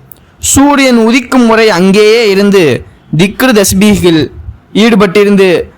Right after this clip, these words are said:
பிறகு இரண்டு ரக்காயத் நஃபில் தொழுவாரோ, அவருக்கு ஹஜ் உம்ரா செய்த நன்மைகள் கிடைக்கும்."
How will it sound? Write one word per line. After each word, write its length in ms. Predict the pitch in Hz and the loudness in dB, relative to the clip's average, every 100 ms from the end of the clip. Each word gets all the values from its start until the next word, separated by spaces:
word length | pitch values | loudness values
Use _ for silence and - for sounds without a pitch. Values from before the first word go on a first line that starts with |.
| _ | _
பிறகு 420 | - 202 190 185 185 | -2 0 2 0 0
இரண்டு 480 | 170 214 240 233 226 | 0 2 2 0 0
ரக்காயத் 400 | 226 262 247 185 | 0 0 -2 -2
நஃபில் 360 | 175 175 240 | -2 0 0
தொழுவாரோ, 680 | 202 165 143 131 127 143 190 233 - - - - _ | 0 0 0 0 0 0 -2 -4 -10 -16 -20 -20 _
அவருக்கு 580 | 165 196 202 202 196 185 | -2 0 0 0 0 2
ஹஜ் 260 | 175 175 185 | 0 -2 -2
உம்ரா 340 | 269 240 233 | 0 0 0
செய்த 280 | - 170 160 | 0 -2 0
நன்மைகள் 420 | 156 151 151 180 | 0 0 0 0
கிடைக்கும்." 460 | 185 156 147 131 | -2 -2 -2 -4